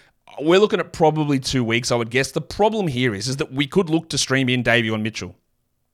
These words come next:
We could look at Malik Monk. But they played two games this week, and one of them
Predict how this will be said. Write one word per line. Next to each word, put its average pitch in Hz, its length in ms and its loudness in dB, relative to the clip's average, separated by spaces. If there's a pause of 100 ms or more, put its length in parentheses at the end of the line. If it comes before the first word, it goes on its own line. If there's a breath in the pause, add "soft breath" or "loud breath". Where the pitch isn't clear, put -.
(600 soft breath)
We 135 120 0
could 165 220 2
look 160 180 4
at 147 180 2
Malik 135 300 -2
Monk. 117 360 -4 (500)
But 131 100 -2
they 214 120 4
played 277 320 -2
two 170 200 2
games 143 340 4
this 165 160 -4
week, 233 280 -2
and 120 180 -4
one 143 140 4
of 165 80 4
them 120 220 -4